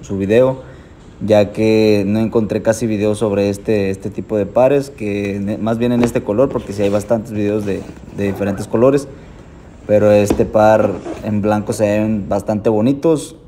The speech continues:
Eh, me costaron novecientos noventa y nueve, ahí como pudieron ver al principio del video en la etiqueta. Aquí así es como vinieron. La caja, la verdad, venía un poco maltratada y así es como se ven los tenis. Yo al principio pensé que, que eran clon o una cosa así,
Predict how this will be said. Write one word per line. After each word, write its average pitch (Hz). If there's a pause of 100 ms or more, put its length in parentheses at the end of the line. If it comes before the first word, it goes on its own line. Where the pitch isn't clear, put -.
(360)
Eh, 117
me 107
costaron 113
novecientos 113
noventa 104
y -
nueve, 135
ahí 123
como 113
pudieron 101
ver 113
al 107
principio 101
del 98
video 110
en 117
la 107
etiqueta. 135 (720)
Aquí 107
así 107
es 107
como 110
vinieron. 120
La 101
caja, 113
la 104
verdad, 98
venía 107 (100)
un 113
poco 110
maltratada 131 (160)
y 107
así 101
es 104
como 101
se 98
ven 98
los 95
tenis. 143
Yo 127
al 139
principio 139
pensé 117
que, 135 (320)
que 107
eran 120
clon 127
o 143
una 127
cosa 127
así, 143